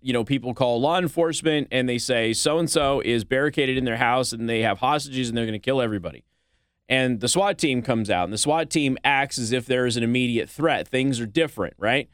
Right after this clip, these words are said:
Uh, the operation is different than just a normal police stop or what have you. So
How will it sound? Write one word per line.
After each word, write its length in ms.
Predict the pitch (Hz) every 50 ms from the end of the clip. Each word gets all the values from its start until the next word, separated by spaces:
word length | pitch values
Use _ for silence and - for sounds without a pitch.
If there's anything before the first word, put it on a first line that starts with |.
| _ _ _ _ _ _ _ _ -
Uh, 160 | 107 110 107
the 140 | 101 127 131
operation 600 | 135 143 131 135 139 151 151 151 143 - 143 139
is 160 | 139 120 -
different 480 | 139 139 131 - 147 139 135 131 120
than 360 | 123 123 120 120 120 117 101 - -
just 220 | 101 120 113 -
a 60 | 120
normal 260 | 117 120 117 117 117 110
police 400 | - - 127 131 147 151 139 -
stop 380 | - - 131 123 123 117 -
or 80 | 117 110
what 180 | 104 101 104
have 300 | 113 143 147 151 139 107
you. 180 | 101 90 71 69 _ _ _ _ _ _ _ _ _ _ _ _ _ _
So 400 | - - 165 165 160 156 143 120